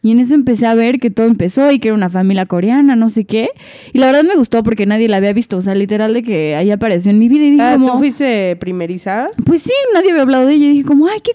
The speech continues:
Speaker 1: cool". Y luego empecé a ver que era demasiado el hype acerca de esto.
Speaker 2: <laughs>
Speaker 1: Y dije como, "Guau", o
Speaker 2: Y tú
Speaker 1: sea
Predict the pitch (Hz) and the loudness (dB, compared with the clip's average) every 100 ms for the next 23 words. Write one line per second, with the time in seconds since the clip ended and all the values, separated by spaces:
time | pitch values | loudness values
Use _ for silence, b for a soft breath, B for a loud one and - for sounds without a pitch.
0 | - 480 508 269 262 294 403 269 240 233 | -2 0 2 4 4 2 0 -2 -2 0
1 | 247 247 277 247 185 185 247 247 247 254 | -2 -2 -2 0 -2 -2 0 0 0 -2
2 | 240 226 233 226 233 262 240 233 - 277 | -2 -2 0 0 2 0 2 0 0 -2
3 | - - 262 277 330 285 240 226 285 415 | -4 -6 0 2 2 2 0 2 0 0
4 | 466 370 294 269 | 0 0 0 0